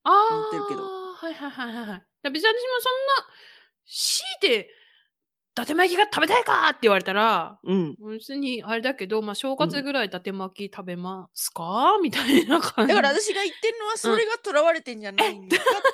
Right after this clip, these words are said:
Speaker 1: ていうこと。
Speaker 2: うん。<laughs> え、これも囚われてんの？
Speaker 1: そう、囚われてない。だって、別に、そんな食べたいっ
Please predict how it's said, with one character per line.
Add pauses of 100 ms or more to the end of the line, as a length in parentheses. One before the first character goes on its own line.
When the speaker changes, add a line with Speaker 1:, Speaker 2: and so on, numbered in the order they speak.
(100)
Speaker 1:
て
い
う
こ
と。
Speaker 2:
う
ん。
<laughs>
え、
こ
れ
も
囚
わ
れ
て
ん
の？ (140)
Speaker 1:
そ
う、
囚
わ (220)
れ
て
な
い。
だ
っ
て、
別
に、 (120)
そ
ん
な
食 (300)
べ
た
い
っ